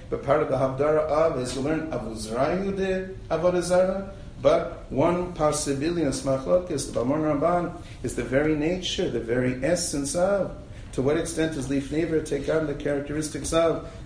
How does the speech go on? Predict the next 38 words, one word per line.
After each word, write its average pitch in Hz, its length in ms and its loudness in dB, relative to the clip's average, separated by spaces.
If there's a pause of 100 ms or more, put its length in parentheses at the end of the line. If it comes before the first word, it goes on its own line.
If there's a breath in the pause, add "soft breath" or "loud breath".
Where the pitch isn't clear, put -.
the 123 120 0
Avera 147 680 0
at 131 100 0
hand? 147 460 -2 (240 loud breath)
There's 127 200 -2
a 117 100 -2
comment 175 320 -2
to 202 80 0
the 185 120 0
Rosh, 143 340 0
the 139 100 -4
comment 175 360 -2
to 180 80 -4
the 170 120 0
Ran 151 280 -2
in 143 100 -2
the 120 80 -2
very 160 260 0
beginning 147 380 -2
of 151 80 -2
Masechah 143 340 -4
Shabbos, 113 520 -6 (400 loud breath)
where, 131 280 2
as 127 200 0
you 123 60 -2
know, 160 160 4
the 127 100 -4
Mishnah 156 380 -2
tells 165 300 0
us 143 140 -8
to 135 80 -2
violate 113 500 -2
the 165 60 -4
Isra 190 260 -2
of 190 80 -6
Hotzah 185 380 0
on 156 80 -2
Shabbos. - 520 -8